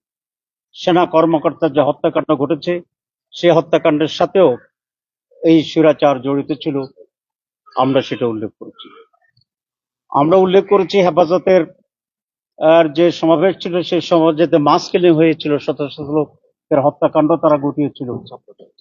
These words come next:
শাপলা চত্বরে, আমরা সেটার কথা তাদেরকে বলেছি। আর সর্বশেষ এই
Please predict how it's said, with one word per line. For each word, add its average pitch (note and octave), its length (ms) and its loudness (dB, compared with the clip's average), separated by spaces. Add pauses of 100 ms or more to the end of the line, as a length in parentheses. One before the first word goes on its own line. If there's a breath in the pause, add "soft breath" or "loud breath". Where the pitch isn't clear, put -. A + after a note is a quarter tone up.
(220)
শাপলা - 400 -2
চত্বরে, C3 460 -4 (580)
আমরা D3 260 2 (600)
সেটার D#3+ 440 -2
কথা D#3 220 -2
তাদেরকে B2 400 -8
বলেছি। G2 380 -18 (720)
আর B2 140 0 (160)
সর্বশেষ F3 560 0 (1300)
এই F3 300 4